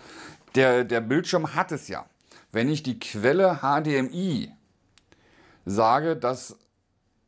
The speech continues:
keine Ahnung, da brauche ich gar nichts auswählen.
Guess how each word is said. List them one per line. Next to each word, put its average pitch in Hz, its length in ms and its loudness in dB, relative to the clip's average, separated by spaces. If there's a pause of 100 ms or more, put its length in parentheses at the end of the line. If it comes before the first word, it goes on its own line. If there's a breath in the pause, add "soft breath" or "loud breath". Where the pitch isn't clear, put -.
(1300)
keine 117 220 2
Ahnung, 123 260 4
da 107 60 2
brauche 98 180 4
ich 110 80 0
gar 107 100 4
nichts 107 160 -4
auswählen. 120 640 -2